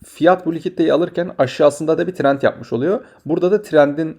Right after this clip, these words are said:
bir likiditesi oluyor. Yani buranın altında, buranın altında, aşağısı full likitte oluyor. Buradaki likiditeyi aldıktan sonra fiyat buradaki F B G'ye geliyor.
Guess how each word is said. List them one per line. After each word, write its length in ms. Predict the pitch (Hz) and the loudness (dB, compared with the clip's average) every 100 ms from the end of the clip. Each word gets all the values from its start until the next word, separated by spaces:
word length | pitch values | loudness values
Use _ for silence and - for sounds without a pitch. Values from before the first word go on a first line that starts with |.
| - | -10
bir 140 | 113 | -6
likiditesi 460 | 104 - - 107 - | -6 -8 -8 -6 -6
oluyor. 200 | - - | -8 -8
Yani 220 | - 107 | -8 -6
buranın 260 | 117 120 113 | -2 0 2
altında, 400 | 110 110 117 110 | 2 0 -4 -2
buranın 220 | 113 110 | -2 0
altında, 340 | 107 98 123 | -2 -2 -4
aşağısı 420 | 156 151 143 - 127 | -4 -2 -2 -2 -2
full 200 | 175 170 | -4 -4
likitte 320 | 139 _ 110 | -10 _ -6
oluyor. 260 | 95 87 117 _ _ _ _ _ _ _ | -4 -8 -14 _ _ _ _ _ _ _
Buradaki 420 | 135 208 214 214 196 | 0 2 2 0 -6
likiditeyi 340 | 185 - 196 | -8 0 2
aldıktan 400 | 160 151 - 160 | 2 0 -2 -2
sonra 260 | 156 113 98 | -2 -6 -2
fiyat 320 | 135 135 127 | 0 0 -2
buradaki 280 | 131 143 - | -6 -4 0
F 180 | 120 | 2
B 100 | 123 | 2
G'ye 200 | 120 113 | 2 0
geliyor. 460 | 101 110 127 147 | 0 -2 0 0